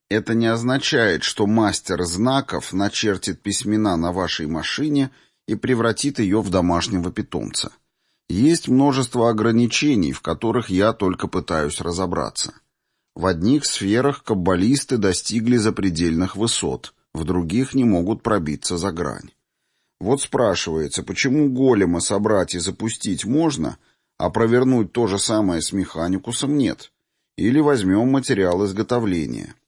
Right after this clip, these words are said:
Медный голем подает вам напитки, убирает дом, выгуливает собаку. Стальной принципиально невозможен. Мастера применяют латунь, дерево, камень.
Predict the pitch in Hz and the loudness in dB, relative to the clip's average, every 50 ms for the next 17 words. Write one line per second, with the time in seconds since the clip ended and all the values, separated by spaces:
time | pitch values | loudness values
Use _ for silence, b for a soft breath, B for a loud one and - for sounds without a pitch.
0 | _ _ _ _ _ - - 87 92 113 139 131 113 135 127 117 95 85 92 98 | _ _ _ _ _ -6 -2 0 2 2 2 2 2 2 2 2 2 2 2 2
1 | 113 127 131 131 123 - 107 90 90 92 90 101 117 135 - - 95 104 123 139 | 4 4 2 2 2 0 -2 0 0 0 0 2 0 -2 -2 0 0 2 4 4
2 | 139 135 123 - - 95 98 98 - - - - 98 92 b b b b b _ | 4 2 2 -2 -4 -4 -4 -4 -4 -6 -4 -4 -4 -4 b b b b b _
3 | - 82 85 85 90 87 101 117 139 147 135 113 95 90 95 92 92 92 90 90 | -8 -6 -2 0 2 4 4 4 4 4 2 0 0 2 2 4 4 2 2 -2
4 | 90 - _ 85 85 80 80 90 98 107 120 123 127 127 123 - - 147 127 107 | -6 -10 _ -4 -4 -4 -2 0 0 0 2 2 2 2 0 0 0 0 0 2
5 | 90 82 71 69 - - - 73 78 - _ _ _ _ _ _ _ - - - | 2 2 0 0 -2 -6 -10 -10 -12 -14 _ _ _ _ _ _ _ -8 -4 0
6 | 107 98 95 92 95 113 131 151 165 160 147 - 101 92 90 82 - 101 - 98 | 0 2 2 4 4 4 4 4 2 2 0 0 0 0 0 -2 -4 -4 -2 0
7 | 95 104 127 131 120 101 92 95 101 113 113 104 92 82 78 73 69 67 69 55 | 2 2 4 4 4 4 4 4 4 2 2 2 0 0 -2 -2 -2 -4 -6 -8
8 | 50 - - _ _ _ _ _ _ _ _ _ _ 90 98 107 - - - 113 | -10 -12 -16 _ _ _ _ _ _ _ _ _ _ 0 2 2 2 0 0 2
9 | 107 123 139 147 - 135 117 107 107 107 104 104 113 123 127 123 110 - - 92 | 4 4 4 4 2 2 2 2 4 4 4 4 4 4 4 2 0 0 0 2
10 | 104 120 117 - - 101 98 95 98 95 95 85 80 85 95 95 92 90 90 87 | 2 2 0 0 -2 0 2 2 2 2 2 0 0 2 2 4 4 4 2 2
11 | 85 85 78 - - 95 92 87 80 80 73 73 76 | 0 -2 -2 -2 0 0 2 2 0 -2 -4 -6 -8